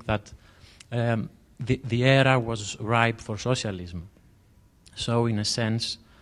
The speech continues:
um, they didn't want the, um, the reflection on the issues to, to arise.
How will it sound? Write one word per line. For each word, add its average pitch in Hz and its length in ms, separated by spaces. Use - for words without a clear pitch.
um, 117 560
they 120 200
didn't 120 320
want 117 380
the, 110 240
um, 110 260
the 110 140
reflection 120 580
on 113 160
the 113 180
issues 120 380
to, 110 460
to 110 100
arise. 123 540